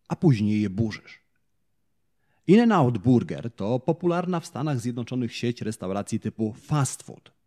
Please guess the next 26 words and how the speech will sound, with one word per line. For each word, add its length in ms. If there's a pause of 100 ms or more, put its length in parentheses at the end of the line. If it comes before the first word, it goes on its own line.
(240)
Założona 520
tuż 280
po 120
drugiej 320
wojnie 300
światowej, 600 (240)
sieć 420
w 80
niektórych 440
częściach 540
kraju 440 (140)
wygrywa 540
z 60
McDonald'sem 960
czy 260
Burger 420
Kingiem. 560 (520)
Oczywiście 800
wyśmienite 560
burgery 580
ze 160
świeżej 340
wołowiny 720
oraz 360
soczystych 640
warzyw 560